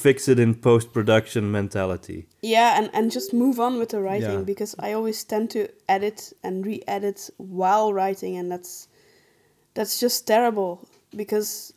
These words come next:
Speaker 2: it'll take
Speaker 1: I
Speaker 2: you
Speaker 1: do, I have
Speaker 2: thirty
Speaker 1: that too.
Speaker 2: years to
Speaker 1: The,
Speaker 2: finish
Speaker 1: the, the,
Speaker 2: something.
Speaker 1: a lot of that is just fear, fear, uncertainty. Th-, that's really your biggest enemy.
Speaker 2: So move on.
Speaker 1: Yeah.
Speaker 2: A last, uh,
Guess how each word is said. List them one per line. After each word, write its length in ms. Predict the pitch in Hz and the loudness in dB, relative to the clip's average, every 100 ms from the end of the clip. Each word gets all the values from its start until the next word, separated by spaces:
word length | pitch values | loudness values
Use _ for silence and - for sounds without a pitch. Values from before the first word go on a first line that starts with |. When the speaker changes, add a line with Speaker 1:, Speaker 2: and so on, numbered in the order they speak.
| - | -4
Speaker 2:
it'll 180 | 226 226 | 0 2
take 180 | 208 170 | 2 2
Speaker 1:
I 100 | 160 | 4
Speaker 2:
you 60 | 151 | 4
Speaker 1:
do, 200 | 147 240 | 4 6
I 40 | |
have 140 | 160 | 6
Speaker 2:
thirty 20 | 139 | 6
Speaker 1:
that 80 | 127 269 | 6 6
too. 60 | |
Speaker 2:
years 500 | - - - - - _ _ _ | 4 2 -6 -10 -14 _ _ _
to 220 | - 220 208 | -6 -4 -2
Speaker 1:
The, 100 | 131 | 0
Speaker 2:
finish 280 | 240 180 | 0 2
Speaker 1:
the, 60 | 147 | 0
the, 60 | 143 | 0
Speaker 2:
something. 320 | 131 143 - | 2 2 6
Speaker 1:
a 60 | |
lot 160 | 143 165 | 6 6
of 100 | 143 | 8
that 160 | 139 139 | 6 6
is 140 | 117 | 4
just 320 | - 127 - - | 0 -2 -2 -18
fear, 480 | - - 107 98 90 - - _ | -18 -2 2 2 0 -6 -20 _
fear, 460 | - - 110 110 107 | -20 -4 0 0 -2
uncertainty. 920 | 107 104 - 101 104 98 98 98 98 - _ _ _ _ - | -4 -6 -2 -2 -2 -6 -4 -4 -4 -8 _ _ _ _ -10
Th-, 180 | 85 | -4
that's 280 | 120 147 147 | 0 0 2
really 260 | 127 131 120 | 4 6 6
your 180 | 110 101 | 4 2
biggest 420 | 104 107 104 - | 0 -2 -4 -6
enemy. 500 | 104 104 101 95 92 - | -6 -6 -6 -8 -10 -14
Speaker 2:
So 300 | - 226 220 | -12 -6 -4
move 400 | 220 233 254 247 | -2 -2 -2 -6
on. 420 | 285 285 262 415 | -8 -8 -10 -10
Speaker 1:
Yeah. 280 | - 95 90 - _ _ _ _ - | -8 -6 -8 -12 _ _ _ _ 0
Speaker 2:
A 80 | |
last, 540 | 226 214 220 - - - _ 214 | 2 4 4 2 -6 -14 _ -6
uh, 180 | 208 | -6